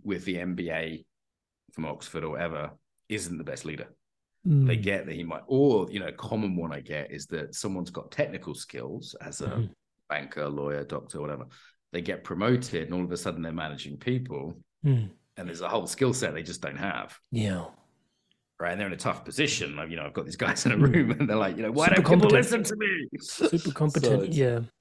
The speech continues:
Speaker 1: Yeah, yeah, they've got another set of competencies that, that got them there, and then they need this management or leadership competencies. So that, that's a pretty common one.
Speaker 2: Okay, so let's go there, because now we're talking about some of the softer skills that are in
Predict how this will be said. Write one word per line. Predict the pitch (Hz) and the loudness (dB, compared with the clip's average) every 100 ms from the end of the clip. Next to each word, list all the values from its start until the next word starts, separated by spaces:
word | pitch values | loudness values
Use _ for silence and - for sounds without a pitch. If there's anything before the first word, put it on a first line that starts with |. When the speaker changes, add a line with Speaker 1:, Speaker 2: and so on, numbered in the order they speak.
| _ _ _ _ - 151 | _ _ _ _ -12 -4
Speaker 1:
Yeah, | 220 208 120 | 0 4 4
yeah, | 107 147 139 | 6 4 4
they've | 127 127 | 4 2
got | 139 123 | 4 4
another | 131 123 | 6 4
set | 123 117 | 2 -2
of | 113 | -4
competencies | - 135 127 101 90 90 82 78 | -4 -4 -4 -8 -6 -6 -6 -6
that, | - 95 - | -6 -6 -6
that | 120 | -4
got | 123 139 117 | 0 0 0
them | 92 | -6
there, | 76 69 65 | -6 -8 -10
and | 80 90 | -6 -4
then | |
they | 90 90 | -2 -2
need | 92 90 | -2 -4
this | 80 - | -8 -8
management | 90 82 - 73 | -6 -8 -10 -12
or | 62 | -10
leadership | 80 82 - - | -10 -10 -10 -12
competencies. | - 64 64 - - - - - - _ _ _ - | -14 -16 -18 -20 -18 -18 -16 -18 -20 _ _ _ -4
So | 139 | 0
that, | 131 | 0
that's | 131 127 | 0 -2
a | - | -4
pretty | - 71 | -8 -12
common | - - - | -10 -14 -14
one. | - _ _ _ _ _ - | -18 _ _ _ _ _ -8
Speaker 2:
Okay, | 180 147 139 | -6 -4 -2
so | - - | 0 2
let's | 160 180 - | 2 2 0
go | 143 123 | -2 0
there, | 120 117 | 0 -2
because | 139 135 156 | 0 4 6
now | 151 170 | 6 6
we're | 180 | 4
talking | 170 151 131 131 | 2 0 -2 -2
about | 127 120 117 - - _ | 0 2 2 2 -4 _
some | - - 131 | -10 -2 0
of | 117 | 0
the | |
softer | 117 135 120 139 | 0 -2 -2 -2
skills | - - 120 120 | 0 4 6 4
that | 123 117 | 4 6
are | 117 | 6
in | 117 117 117 | 6 4 -2